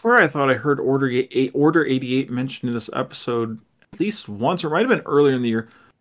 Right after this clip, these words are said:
But I, and I know other people, I saw other people talking about Order eighty-eight this week as well. So that's why I was thinking,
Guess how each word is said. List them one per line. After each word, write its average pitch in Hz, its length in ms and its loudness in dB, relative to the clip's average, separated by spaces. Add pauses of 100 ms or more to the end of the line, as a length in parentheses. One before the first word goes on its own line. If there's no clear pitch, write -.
But 165 140 6
I, 185 160 4
and 175 200 2
I 185 80 4
know 214 220 4
other 208 260 4
people, 170 360 2
I 135 100 8
saw 202 200 4
other 202 140 8
people 170 220 0
talking 143 300 0
about 131 140 0
Order 139 420 6
eighty-eight 131 440 2
this 135 220 -2
week 131 160 0
as 120 140 -2
well. 143 160 4
So 139 140 -6
that's 139 200 4
why 180 200 8
I - 180 2
was 175 160 4
thinking, 180 420 0